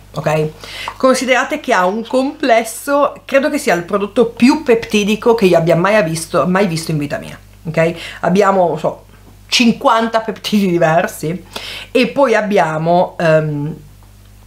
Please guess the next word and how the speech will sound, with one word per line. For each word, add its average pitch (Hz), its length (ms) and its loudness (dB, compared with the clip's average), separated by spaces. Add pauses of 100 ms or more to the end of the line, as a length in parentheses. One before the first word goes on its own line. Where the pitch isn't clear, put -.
(1300)
liquirizia 214 1080 2